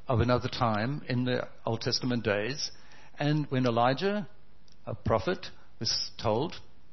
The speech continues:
"Go to the river Kerith there, and guess what? The brook will run with water, you'll be okay, and I've got some ravens who'll feed you some bread and meat, you'll be all right."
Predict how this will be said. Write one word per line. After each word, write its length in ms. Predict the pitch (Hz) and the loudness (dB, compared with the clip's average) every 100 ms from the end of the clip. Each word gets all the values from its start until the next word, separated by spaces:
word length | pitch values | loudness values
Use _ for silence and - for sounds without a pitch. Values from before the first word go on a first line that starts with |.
| - - | -12 -4
"Go 140 | 113 135 | 2 2
to 120 | 156 | 2
the 360 | 127 120 110 98 | 6 6 6 2
river 300 | 120 131 104 | 2 2 2
Kerith 440 | - 139 165 - | 2 4 2 2
there, 320 | 143 180 202 - - - - - | 2 2 0 -6 -10 -10 -10 -8
and 260 | 98 92 - | -6 -6 -4
guess 240 | 131 - | -2 2
what? 320 | 139 180 - - - - - - | 2 2 0 -10 -10 -10 -10 -8
The 80 | - | -6
brook 320 | - 175 160 | 0 0 2
will 120 | 117 | 2
run 180 | 120 113 | 2 2
with 200 | 104 - | 0 0
water, 320 | 151 151 147 | 2 4 2
you'll 220 | 139 190 | 4 2
be 160 | 131 101 | 4 2
okay, 480 | 107 - 127 123 - | 0 2 4 4 2
and 160 | 135 | 4
I've 160 | 131 113 | 4 4
got 180 | 131 - | 0 -2
some 220 | 113 113 | -2 2
ravens 440 | 113 120 120 113 | 4 4 2 0
who'll 160 | 107 107 92 | -2 -2 -2
feed 260 | 110 107 98 | -2 -2 -2
you 240 | 104 104 | -4 -4
some 280 | - 110 98 | -4 -6 -2
bread 220 | 104 101 | -2 -2
and 120 | 104 | -2
meat, 260 | 110 170 - - - - - | -2 -2 -6 -10 -10 -12 -6
you'll 140 | 147 165 | -2 0
be 140 | 107 | 0
all 80 | 92 | 2
right." 320 | 107 117 131 | 2 2 0